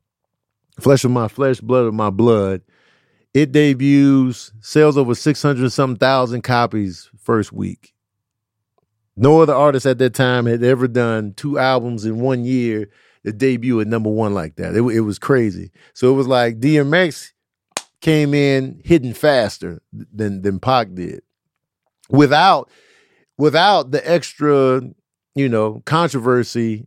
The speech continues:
and news on the side, it was just, like, pure music and just, like, image and vibe. It was just, like,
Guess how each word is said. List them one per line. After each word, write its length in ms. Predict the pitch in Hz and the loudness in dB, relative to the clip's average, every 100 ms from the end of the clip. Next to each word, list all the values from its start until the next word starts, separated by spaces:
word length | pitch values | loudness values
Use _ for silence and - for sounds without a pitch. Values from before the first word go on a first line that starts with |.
| - | -8
and 280 | 117 117 | -4 0
news 320 | 139 165 147 127 | 0 2 2 0
on 100 | 117 | -2
the 80 | |
side, 380 | 104 156 156 127 | -2 0 2 2
it 40 | 139 | 0
was 120 | 131 | 0
just, 160 | 131 135 | -2 0
like, 260 | 123 107 | 0 -2
pure 800 | - - 160 160 156 147 147 131 _ _ _ _ | -8 -2 2 4 4 4 4 2 _ _ _ _
music 540 | 107 151 214 170 120 113 | 2 4 6 4 0 -2
and 100 | 123 | -2
just, 140 | 113 | 0
like, 220 | 123 113 | 0 2
image 380 | 127 196 165 120 | 4 4 4 2
and 160 | 117 101 | 0 2
vibe. 400 | 135 165 165 143 | 4 4 4 2
It 40 | |
was 140 | 135 135 | 0 0
just, 160 | 131 | -2
like, 420 | 135 123 113 107 | 2 2 2 -2